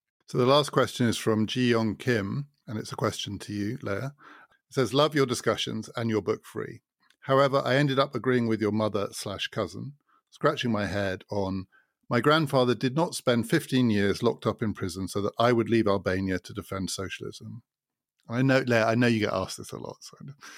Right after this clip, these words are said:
I would love to understand where your optimism towards socialism is coming from. I know you must, so since you published Free, you have been asked this a lot.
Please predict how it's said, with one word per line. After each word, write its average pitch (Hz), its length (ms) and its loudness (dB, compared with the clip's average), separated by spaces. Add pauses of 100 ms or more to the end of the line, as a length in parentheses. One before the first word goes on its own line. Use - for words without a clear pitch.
(420)
I 131 80 4
would 131 120 2
love 151 160 4
to 156 100 2
understand 123 440 2
where 113 160 6
your 110 160 4
optimism 110 480 -4
towards 104 300 -6
socialism 98 540 -6
is - 80 -14
coming 98 320 -2
from. 52 400 -10 (420)
I 165 80 4
know 170 140 4
you 151 200 2
must, 127 380 2 (200)
so 160 120 -2
since 156 320 2
you 139 80 4
published 113 380 0
Free, 104 500 0
you 113 240 0
have 101 240 -2
been 107 160 -4
asked 104 320 -2
this 98 180 -8
a 101 60 -4
lot. 95 480 -10